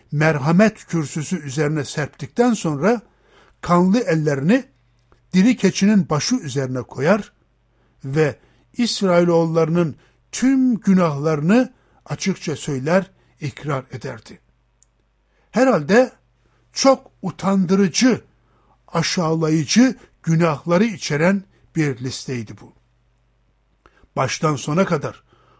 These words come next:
bu günah listesini sayardı. Acaba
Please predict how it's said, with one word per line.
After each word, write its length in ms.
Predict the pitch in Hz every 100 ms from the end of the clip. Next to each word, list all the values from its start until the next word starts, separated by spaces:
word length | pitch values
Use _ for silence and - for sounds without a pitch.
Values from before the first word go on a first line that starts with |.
| _
bu 220 | 202 202 123
günah 420 | - 170 220 - 160
listesini 580 | 147 - 139 - 135
sayardı. 540 | 117 143 120 110 - 117 _ _ _ _ _ _ _
Acaba 480 | 170 165 233 220 143